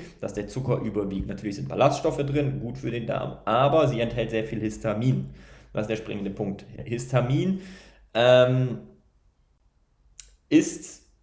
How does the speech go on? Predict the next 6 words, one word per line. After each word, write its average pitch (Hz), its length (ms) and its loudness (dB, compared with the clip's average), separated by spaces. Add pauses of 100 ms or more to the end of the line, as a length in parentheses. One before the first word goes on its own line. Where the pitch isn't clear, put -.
(1120)
letzten 139 400 4
Endes 135 640 4
in 143 160 2
unserem 117 300 2
Körper 135 600 4
ein 110 500 -2